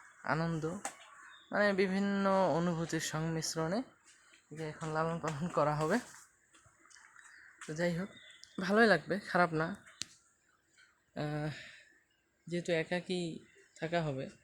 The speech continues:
ওর সাথে একটু সময় কাটালে, ওকে যদি খাবার টাবার দিই, ওর সাথে একটু,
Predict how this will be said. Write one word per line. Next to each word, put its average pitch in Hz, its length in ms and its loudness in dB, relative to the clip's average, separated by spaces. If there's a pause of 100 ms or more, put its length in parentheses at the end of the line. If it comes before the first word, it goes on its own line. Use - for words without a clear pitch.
(580)
ওর 160 160 -6
সাথে 170 180 -2
একটু 175 240 -4
সময় 160 300 -2
কাটালে, 139 360 -2
ওকে 147 200 -4
যদি 151 260 -8 (340)
খাবার 147 260 -2
টাবার 139 280 0
দিই, 135 220 -4 (180)
ওর 202 80 -6
সাথে 202 260 -2
একটু, 196 560 -2